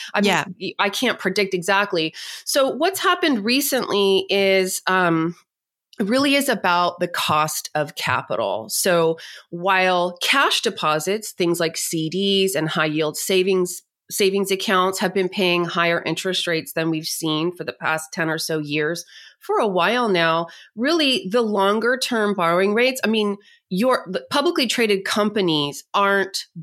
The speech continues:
Speaker 1: borrowing at bank, retail bank rates, right? They're borrowing at institutional rates, these longer term rates. And so for the ten and thirty year borrowing rates have been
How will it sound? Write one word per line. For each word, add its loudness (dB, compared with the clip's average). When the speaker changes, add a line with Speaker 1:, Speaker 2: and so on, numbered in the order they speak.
Speaker 1:
borrowing 2
at 0
bank, 2
retail 0
bank 0
rates, -4
right? 2
They're 2
borrowing 2
at 0
institutional 0
rates, -6
these -4
longer 0
term -2
rates. -6
And 2
so 2
for 0
the 0
ten 2
and -2
thirty 2
year 2
borrowing 2
rates -2
have -2
been 2